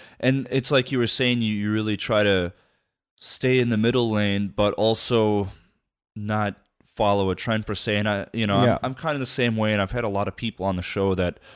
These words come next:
Speaker 1: are in, in that category too, like Ambivalent or Ryan Elliott. These are people that, uh, they can play house, they can play techno, they can go
Speaker 2: Yeah.
Speaker 1: all over, up and down. And, uh, it can be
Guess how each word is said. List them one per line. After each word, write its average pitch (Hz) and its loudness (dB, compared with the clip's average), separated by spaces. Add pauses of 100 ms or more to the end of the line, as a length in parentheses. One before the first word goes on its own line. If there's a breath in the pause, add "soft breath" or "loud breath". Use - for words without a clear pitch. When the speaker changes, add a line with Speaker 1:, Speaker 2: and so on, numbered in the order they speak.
(380 loud breath)
Speaker 1:
are 101 0
in, 98 -2
in 92 -4
that 87 -4
category 90 -2
too, 92 -6
like 87 -4
Ambivalent 90 -4
or 87 -2
Ryan 87 -2
Elliott. 90 -2
These 92 -8
are 95 -6
people 95 -6
that, 85 -4
uh, 80 -6 (180)
they 90 -4
can 90 -10
play 87 -6
house, 85 -4
they 90 -8
can 82 -8
play 80 -8
techno, 82 -4
they 82 -8
can 92 -8
go - -2
Speaker 2:
Yeah. 90 2
Speaker 1:
all 87 2
over, 85 -2
up 85 -4
and 85 -8
down. 95 -2 (440 soft breath)
And, 98 0
uh, 92 2 (840)
it 123 -2
can 131 0
be 156 0